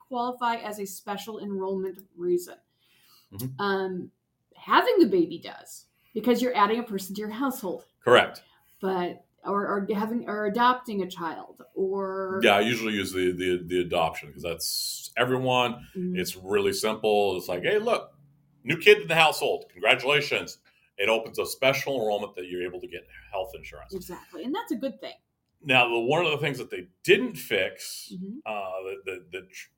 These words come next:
Speaker 2: that was monkey mit-, with during the
Speaker 1: Monkeyed with.
Speaker 2: monkeyed with during the, uh,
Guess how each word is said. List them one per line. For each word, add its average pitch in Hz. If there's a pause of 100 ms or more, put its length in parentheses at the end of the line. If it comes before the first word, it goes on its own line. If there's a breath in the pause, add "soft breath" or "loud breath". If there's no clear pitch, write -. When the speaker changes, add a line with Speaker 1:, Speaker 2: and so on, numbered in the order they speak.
(560)
Speaker 2:
that 98
was 85
monkey 101
mit-, 95
with 95
during 92
the 87
Speaker 1:
Monkeyed 85
with. - (300 loud breath)
Speaker 2:
monkeyed 143
with 92
during 95
the, 92
uh, 92